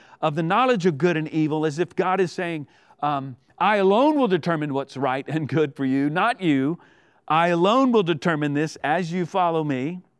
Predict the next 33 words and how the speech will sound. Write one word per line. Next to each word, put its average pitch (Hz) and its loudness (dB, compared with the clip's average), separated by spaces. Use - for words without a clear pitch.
and 135 -4
my 151 0
commands." 147 -8
He 156 2
says, 160 0
"You 175 0
can 180 0
eat 185 -2
from 185 -4
any 208 -2
tree, 196 2
but 180 -4
not 180 -4
that 165 0
one. 156 -8
If 143 -6
you 165 -4
do 170 0
so, 180 0
you'll 151 0
surely 143 -4
die." 131 -2
In 123 -6
verse 170 -2
eighteen, 165 -4
then 175 -4
the 185 -2
Lord 202 0
said, 175 -4
"It 185 2
is 165 2
not 202 -2
good 120 -8